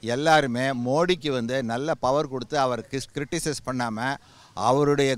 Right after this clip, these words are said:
குரூப்புக்கும் அவருக்கும் டைம் கொடுத்தா எல்லாம்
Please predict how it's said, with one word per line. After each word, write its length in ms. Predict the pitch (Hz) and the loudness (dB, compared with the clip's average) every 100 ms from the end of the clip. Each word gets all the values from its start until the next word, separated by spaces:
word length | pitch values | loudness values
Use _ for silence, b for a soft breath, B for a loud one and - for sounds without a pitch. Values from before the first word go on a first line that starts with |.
| 107 | 0
குரூப்புக்கும் 520 | 160 170 151 143 156 | -2 0 -4 -2 0
அவருக்கும் 640 | 131 135 135 117 127 117 | 0 -2 -4 -4 -6 -6
டைம் 360 | - 139 165 151 | -2 -2 0 -4
கொடுத்தா 360 | 127 135 131 131 | -2 -2 0 -2
எல்லாம் 460 | 123 151 135 113 | 0 0 0 -2